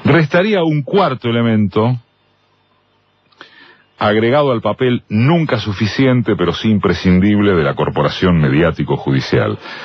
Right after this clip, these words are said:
Un cuarto elemento que hasta ahora no fue tenido en cuenta porque se interpretó que un gobierno como el de Macri representa sin fisuras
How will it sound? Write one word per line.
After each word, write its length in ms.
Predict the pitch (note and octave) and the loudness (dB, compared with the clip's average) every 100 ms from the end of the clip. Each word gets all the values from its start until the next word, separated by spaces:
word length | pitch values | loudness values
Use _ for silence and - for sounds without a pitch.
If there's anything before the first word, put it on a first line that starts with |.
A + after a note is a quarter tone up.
| - - - - | -18 -18 -18 -6
Un 120 | - E3+ | 0 2
cuarto 240 | E3 C#3+ | 2 2
elemento 340 | C3+ E3 D3+ | 0 0 0
que 60 | A#2 | -2
hasta 180 | G#2 B2+ | -2 0
ahora 180 | C#3 C3 | 0 0
no 140 | B2 | 0
fue 180 | A2 D3+ | 0 0
tenido 280 | C3+ C#3 C3 | 0 2 0
en 80 | |
cuenta 640 | C3 D3 B2 A2 A2+ A2+ G2 _ _ | 2 2 2 0 0 -2 -4 _ _
porque 300 | - G2+ F2+ | -2 -2 -2
se 160 | F2+ G2+ | -2 0
interpretó 840 | G2 G2+ G2 G2 F#2 C#3 A2 G#2+ - _ _ _ _ _ _ _ | 2 2 0 -2 0 0 0 -2 -10 _ _ _ _ _ _ _
que 120 | - A2+ | -4 0
un 120 | D3 | 2
gobierno 440 | B2+ B2+ A#2 G2+ | 2 2 0 0
como 160 | F2+ G2 | 0 0
el 80 | G2 | 0
de 80 | |
Macri 600 | A2 B2 G#2+ G#2 G2+ A2+ G#2+ _ | 0 0 -2 -2 -2 -2 -4 _
representa 760 | - F2+ F#3+ F#2+ - B2 G2+ G#2+ | -2 0 0 -2 0 0 0 -4
sin 320 | - C3+ C3+ | -2 0 0
fisuras 880 | - A#2 - C#3 F#2 G2+ A2 - | 0 -4 0 0 2 0 -4 -12